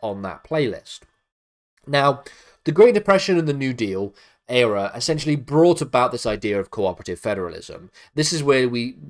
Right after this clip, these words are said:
see the federal and the state governments beginning to work together to more closely address national problems. The main national problem, of course, was the Great Depression,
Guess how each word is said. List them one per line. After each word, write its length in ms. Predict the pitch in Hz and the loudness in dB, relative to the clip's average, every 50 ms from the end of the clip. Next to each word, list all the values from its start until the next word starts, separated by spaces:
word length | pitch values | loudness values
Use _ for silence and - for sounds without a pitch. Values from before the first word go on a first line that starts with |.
| 135 | -14
see 460 | - - - - 139 131 120 113 120 120 | -10 -6 -4 -2 0 0 0 -2 -4 -6
the 240 | 107 117 110 107 | -8 -8 -8 -8
federal 480 | 98 - - 151 151 151 151 143 131 - - | -8 -2 2 2 4 6 6 4 4 4 4
and 160 | 143 143 156 | 2 2 2
the 80 | 165 151 | 2 -2
state 260 | - 151 123 120 110 | 0 0 0 0 0
governments 420 | - 101 95 104 101 95 98 95 | -4 -6 -8 -8 -12 -12 -12 -12
beginning 420 | - 120 113 120 123 120 123 117 117 | -12 -10 -6 -4 -4 -4 -4 -6 -8
to 140 | - 117 | -8 -10
work 320 | 107 101 120 127 147 147 - | -6 -2 0 0 0 0 -4
together 580 | - 233 208 - 131 104 98 - 98 101 - - - - - - - - | -6 -6 0 0 0 0 0 -2 -4 -4 -6 -8 -16 -20 -20 -20 -10 -4
to 140 | - 170 151 | -2 0 4
more 260 | 151 151 151 147 147 | 6 6 6 6 4
closely 460 | - - 151 143 143 139 151 147 139 | 2 0 2 2 2 2 0 0 0
address 320 | 127 - 123 110 110 - | 0 2 0 0 0 -2
national 340 | - 110 104 95 - 110 107 | -4 -6 -6 -8 -8 -12 -8
problems. 640 | - - 208 196 - 110 95 82 - 82 92 - - - - - - | 0 4 4 4 4 2 -4 -12 -14 -16 -18 -20 -20 -20 -20 -10 -6
The 80 | - 139 | -4 -2
main 300 | 139 139 143 143 139 135 | 0 0 0 0 -2 -2
national 360 | 127 120 120 - - 117 110 | -2 -2 -2 -2 -6 -8 -6
problem, 380 | - - 220 226 180 156 123 | 0 2 2 2 4 2 0
of 120 | 120 110 - | -2 -2 -2
course, 260 | - 117 107 107 - | -2 0 0 -2 -2
was 300 | 123 123 127 135 127 117 | -2 -2 0 0 0 -2
the 80 | - 123 | -8 -8
Great 300 | 120 131 120 117 117 - | -4 -2 -2 -2 -2 -4
Depression, 640 | 117 - - - 180 160 - - 90 78 76 82 | -10 -8 -4 -4 -4 -2 -4 -8 -12 -14 -16 -20